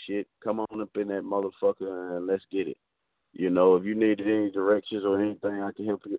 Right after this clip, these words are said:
anybody out that's coming out of town, the, uh, message me on Facebook or whatever. Send me a, uh, message on Facebook, you know what I mean? Or if you got my number, just hit me. I'll make sure, you know, you get accommodated or you got what you need while you in the city.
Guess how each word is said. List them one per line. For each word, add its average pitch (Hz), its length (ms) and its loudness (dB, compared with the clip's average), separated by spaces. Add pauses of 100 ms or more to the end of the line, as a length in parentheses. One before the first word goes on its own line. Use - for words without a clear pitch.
anybody 98 460 2
out 98 140 4
that's - 160 -20
coming 98 260 2
out 95 100 4
of - 120 -6
town, 95 280 -2 (680)
the, 90 120 4
uh, 90 340 4
message 95 400 2
me 95 200 0
on 92 140 -2 (120)
Facebook 85 440 -2 (520)
or 90 160 0
whatever. 95 320 4
Send 104 160 0
me 101 60 0
a, 95 100 0
uh, 90 320 -2
message 95 340 -4
on 87 120 -6 (100)
Facebook, 92 460 0 (200)
you 92 120 -2
know 92 120 0
what 92 120 4
I - 20 4
mean? 90 80 2
Or 85 180 2
if 82 60 -10
you 87 80 -14
got 92 180 0
my 87 100 -2
number, 90 280 -4
just 87 260 -10
hit 101 220 0
me. 92 160 -4 (560)
I'll 85 140 4
make 92 260 2
sure, 92 240 2
you 90 280 -4
know, 87 160 4
you 87 180 -2
get 90 180 4
accommodated 90 640 4
or 82 260 2
you 82 220 -16
got 87 160 4
what 87 220 -4
you 85 120 -6
need 87 180 0
while 87 220 2
you 82 200 -8
in 80 80 -6
the 78 80 -10 (100)
city. 80 260 -6